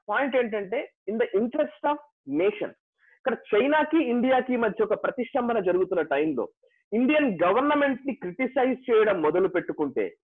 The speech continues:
చైనాకి ఆటోమేటిక్ గా మనం అనుకూలంగా వ్యవహరించినట్టే. ఈ స్పృహ మనకు గత చాలా సంవత్సరాల నుంచి కోల్పోతూ మనం పనిచేస్తున్నాం అనడానికి ఇది ఒక ఉదాహరణ. And ఇక్కడ మోదీ విషయంలో కొన్ని అంశాలని మీరు గమనించి చూస్తే, ఆయన విషయంలో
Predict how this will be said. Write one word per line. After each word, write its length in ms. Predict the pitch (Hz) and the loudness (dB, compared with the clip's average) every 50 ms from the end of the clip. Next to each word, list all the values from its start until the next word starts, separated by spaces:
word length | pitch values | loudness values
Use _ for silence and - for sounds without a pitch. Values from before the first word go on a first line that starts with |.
| _ _ _ _ _ - 240 | _ _ _ _ _ 0 0
చైనాకి 520 | 269 320 311 302 311 311 339 339 339 - - _ _ _ _ _ - | 2 4 4 2 2 0 0 -4 -4 -6 -10 _ _ _ _ _ 0
ఆటోమేటిక్ 640 | 165 214 233 311 311 277 277 269 - 269 214 202 269 | 0 2 2 2 2 2 2 0 0 -2 0 2 2
గా 80 | 294 | 2
మనం 220 | 277 240 220 262 254 - 156 | 2 2 0 0 -2 -2 -2
అనుకూలంగా 580 | 170 196 226 220 240 240 233 226 220 226 240 | 0 0 0 0 0 0 2 2 2 2 0
వ్యవహరించినట్టే. 840 | 226 165 156 156 170 170 185 165 143 131 - 127 110 - - 98 95 - _ _ _ _ _ _ 247 | 0 2 2 2 2 2 0 -2 -2 -4 -4 -6 -6 -6 -6 -12 -14 -14 _ _ _ _ _ _ 0
ఈ 260 | 269 294 294 254 262 | 0 0 0 0 -4
స్పృహ 640 | - - _ _ _ 226 254 247 - 370 320 302 - - - _ 202 | -10 -16 _ _ _ -2 -2 0 2 2 2 2 0 -2 -8 _ -2
మనకు 240 | 214 226 220 220 | -2 -2 -2 -4
గత 360 | 185 147 160 165 - 214 190 - - _ _ _ _ 202 | -4 -4 -4 -2 0 -2 -4 -4 -8 _ _ _ _ 0
చాలా 300 | 190 220 233 - 277 277 | 0 0 2 2 0 0
సంవత్సరాల 640 | 277 285 254 247 247 247 254 233 233 233 233 226 226 | 2 0 0 0 0 -2 0 -2 -2 0 0 -2 -2
నుంచి 240 | 220 214 214 - 285 | -2 -2 -4 -6 -8
కోల్పోతూ 640 | - _ 202 214 247 254 247 - 294 285 285 302 | -8 _ 2 2 2 2 2 0 0 0 0 0
మనం 200 | 277 247 220 214 | -2 -2 -4 -2
పనిచేస్తున్నాం 540 | 202 196 170 180 185 180 175 185 180 170 165 | 0 -2 0 0 0 -4 -4 -2 -2 -2 0
అనడానికి 340 | 156 151 156 156 165 - 262 302 - _ _ _ _ - | 0 0 0 -2 -2 -6 -10 -14 -14 _ _ _ _ -4
ఇది 80 | 190 | -4
ఒక 100 | 220 220 | -2 -2
ఉదాహరణ. 380 | 160 156 151 160 156 - 104 95 - - _ _ _ - 240 - | -2 0 0 0 0 -2 -6 -10 -12 -18 _ _ _ -20 -10 -4
And 80 | 269 302 | -4 -2
ఇక్కడ 140 | 294 277 | 0 0
మోదీ 340 | 226 190 185 208 523 294 320 311 | 0 2 2 2 4 4 4 2
విషయంలో 460 | 277 285 - - 262 247 240 220 226 220 | 2 0 0 0 0 0 2 0 0 0
కొన్ని 240 | 226 220 185 180 | 0 0 0 0
అంశాలని 480 | 175 185 170 - 185 139 120 107 92 90 _ _ _ _ _ _ _ _ | -2 -2 0 0 0 0 0 -2 -8 -14 _ _ _ _ _ _ _ _
మీరు 120 | 208 220 233 | 0 0 0
గమనించి 520 | 196 175 185 220 254 277 277 254 - 240 | 2 0 0 0 2 0 -2 -2 -4 -6
చూస్తే, 220 | 233 233 _ 254 254 | -8 -4 _ 0 0
ఆయన 360 | 220 170 190 208 226 226 226 | 2 2 2 0 0 0 -2
విషయంలో 600 | 214 220 - 247 226 220 208 202 208 233 311 | -4 -4 -4 -4 -2 -2 -2 -2 -4 -4 -4